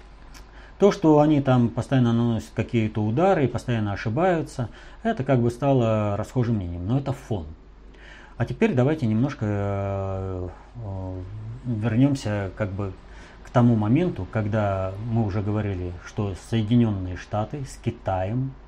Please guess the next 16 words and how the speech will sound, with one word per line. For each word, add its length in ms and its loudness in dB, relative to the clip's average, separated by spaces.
заключили 680 4
соглашение 840 -2
по 160 -6
урегулированию 1040 -2
афганской 580 -8
проблемы. 560 -4
А 140 6
как 260 8
Китаю 460 8
войти? 500 4
Там 160 6
вроде 220 4
бы 340 8
баланс 380 4
сил, 360 0
э, 800 2